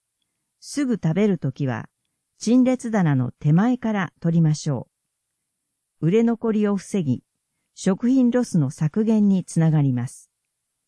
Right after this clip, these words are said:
区と協定を結んでいる区内のセブンイレブンでは、ポップを掲示しています。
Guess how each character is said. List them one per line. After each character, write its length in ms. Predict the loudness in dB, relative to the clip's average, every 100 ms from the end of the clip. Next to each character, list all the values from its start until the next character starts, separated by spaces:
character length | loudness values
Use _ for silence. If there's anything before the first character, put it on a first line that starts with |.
| _ _ _ _ _ _ _ _
区 160 | -8 -6
と 260 | -4 -6 -6 _
協 220 | -2 -2
定 240 | -2 -2 0
を 140 | 0
結 340 | 0 -2 0 0
ん 80 |
で 120 | 0 -2
い 100 | -2
る 220 | -6 -8 _ _ _
区 140 | 0
内 220 | 0 2 0
の 120 | -2
セ 180 | -2 0
ブ 160 | 2
ン 100 | 0
イ 80 | 0
レ 120 | -2
ブ 140 | 0 -2
ン 80 |
で 120 | -2 -4
は、 220 | -6 -10 _ _ _ _
ポ 120 | -2
ッ 60 | -2 _
プ 180 | -4 -4
を 160 | -4 -12 _
掲 200 | -2 -2
示 120 | -2
し 120 | -6
て 100 | -4
い 100 | -4
ま 160 | -2 -6
す。 260 | -10 -20